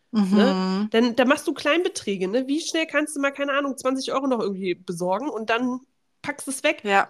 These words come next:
Speaker 2: und dann ist gut. Und dann investierst du das in hier so Aktienpakete oder was weiß ich oder was es da alles gibt. Und, ähm, und dann weißt du, alles klar, mein Kind ist versorgt, wenn's alt ist. Soweit, ne?
Speaker 1: Richtig.
Speaker 2: Also wenn's
Speaker 1: Ja.
Speaker 2: gesund alt wird und alles gut, ne?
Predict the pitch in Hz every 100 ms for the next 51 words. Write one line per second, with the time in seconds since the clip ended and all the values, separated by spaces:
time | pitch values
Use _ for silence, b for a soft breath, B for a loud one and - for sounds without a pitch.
0 | - 262 262 269 262 - 330 240 233 240
1 | 240 220 - 240 240 247 302 320 240 262
2 | 254 247 247 240 233 220 - - 262 254
3 | 269 262 226 240 226 240 240 233 240 -
4 | 202 202 214 - _ _ _ _ - 262
5 | 294 294 226 262 262 269 262 - _ _
6 | _ - 233 233 233 - 220 220 220 -
7 | 285 285 320 269 _ _ _ - 240 269
8 | 311 320 - 294 311 311 285 294 269 285
9 | 269 - 254 220 220 262 - 180 180 -
10 | 139 - - - _ _ _ _ - 170
11 | 151 143 - 208 247 - 180 185 196 190
12 | 190 214 202 175 165 196 - 247 269